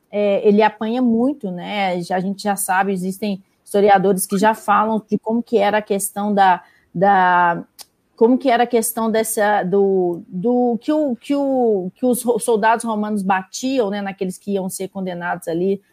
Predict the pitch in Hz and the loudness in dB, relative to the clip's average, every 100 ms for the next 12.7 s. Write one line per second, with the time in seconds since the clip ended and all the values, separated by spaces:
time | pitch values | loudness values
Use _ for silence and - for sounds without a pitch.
0 | _ 175 - 196 180 - 196 196 180 175 | _ -6 -2 -4 -2 -4 0 0 0 -2
1 | 185 - 190 185 - 180 185 185 165 170 | -6 -2 0 0 -2 -6 -6 -2 -2 -2
2 | 170 - 214 226 - 202 196 - _ 196 | -6 0 2 2 -2 -4 -4 -6 _ 4
3 | 208 208 - 190 185 175 180 190 175 180 | 4 4 -4 -8 -6 0 0 0 -2 -4
4 | 170 _ _ _ _ 220 226 233 190 190 | -6 _ _ _ _ 6 8 6 6 4
5 | 190 185 185 220 233 220 196 175 - - | 4 4 6 6 6 0 -8 -8 -10 -8
6 | 214 226 202 190 190 190 202 180 208 220 | -6 -6 -6 -6 -6 -6 -6 -4 0 0
7 | 226 208 208 196 185 185 - 240 254 240 | 0 -2 0 2 2 0 -2 0 0 0
8 | 180 170 _ _ _ _ 208 202 202 214 | -2 -6 _ _ _ _ 0 0 2 2
9 | 196 180 - 226 233 202 190 - - - | 4 2 2 -4 -2 0 -2 -6 -10 -4
10 | - 190 202 196 - - 202 214 214 220 | 2 4 6 4 0 -2 2 2 2 -2
11 | 180 180 208 254 - 190 180 202 208 202 | 0 0 2 0 -4 -6 -4 -6 -2 -2
12 | 170 190 254 262 180 180 | 0 0 0 2 2 0